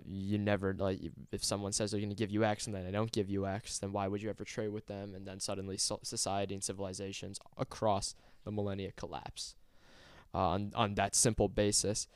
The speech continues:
But m-, moving on from that sort of, I don't wanna say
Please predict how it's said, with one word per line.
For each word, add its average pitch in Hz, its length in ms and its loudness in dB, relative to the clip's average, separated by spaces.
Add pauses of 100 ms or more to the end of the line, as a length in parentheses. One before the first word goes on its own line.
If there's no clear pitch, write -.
(420)
But 110 300 8
m-, 139 240 -8 (220)
moving 139 360 8
on 123 220 8
from 104 300 0 (640)
that 113 160 2
sort 117 160 4
of, 107 80 2
I 120 40 6
don't 123 40 4
wanna 123 60 4
say 110 160 0